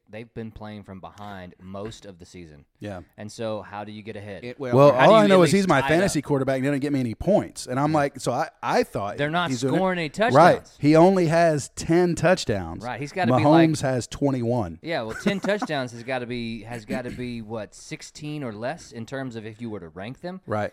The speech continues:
Speaker 1: It's gotta be h-, less than halfway down the thing of, of
Speaker 2: Actually,
Speaker 1: who's,
Speaker 2: yeah,
Speaker 1: who
Speaker 2: if you rank them by touchdowns,
Speaker 1: Yeah.
Speaker 2: uh, well, it doesn't give me numbers. It doesn't count them.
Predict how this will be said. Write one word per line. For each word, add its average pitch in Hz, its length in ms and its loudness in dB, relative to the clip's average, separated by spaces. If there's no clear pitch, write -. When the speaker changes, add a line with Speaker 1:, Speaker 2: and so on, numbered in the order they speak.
Speaker 1:
It's - 160 -12
gotta 196 240 -10
be 165 400 -10
h-, - 60 -20
less 175 320 -4
than 139 140 -12
halfway 151 800 -4
down 127 600 -6
the 117 140 -14
thing 131 560 -6
of, 123 480 -10
of 120 100 -2
Speaker 2:
Actually, 135 580 0
Speaker 1:
who's, 101 140 -12
Speaker 2:
yeah, 135 220 0
Speaker 1:
who 123 80 -2
Speaker 2:
if 113 100 -6
you 165 160 0
rank 156 280 0
them 165 200 0
by 135 160 2
touchdowns, 98 1080 -4
Speaker 1:
Yeah. 107 200 -14
Speaker 2:
uh, 107 420 -4
well, - 160 -20
it - 80 -20
doesn't 90 260 -16
give 82 120 -12
me 78 120 -12
numbers. 76 640 -14
It - 100 -14
doesn't 104 300 -8
count 101 280 -14
them. 82 200 -18